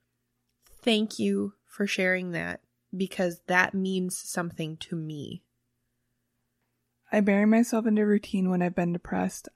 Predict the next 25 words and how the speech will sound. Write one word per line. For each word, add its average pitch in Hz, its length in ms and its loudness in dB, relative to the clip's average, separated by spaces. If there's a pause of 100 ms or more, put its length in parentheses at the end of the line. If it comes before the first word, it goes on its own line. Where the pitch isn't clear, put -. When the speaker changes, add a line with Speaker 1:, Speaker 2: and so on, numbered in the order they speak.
Speaker 2:
I 202 120 2
follow 190 300 2
the 185 160 2
exact 185 400 -2
same 214 140 4
structure 196 520 -2
every 202 320 0
day, 214 280 0
including 185 580 -2
what 190 260 0
and 202 240 2
when 190 180 2
I 196 120 2
eat, 190 360 -4
and 185 220 2
lose 196 200 2
motivation 196 640 0
for 185 140 -2
doing 180 260 0
anything 190 460 -2
outside 185 420 -4
of 185 60 -10
that 180 200 -4
basic 185 360 -4
schedule." - 500 -6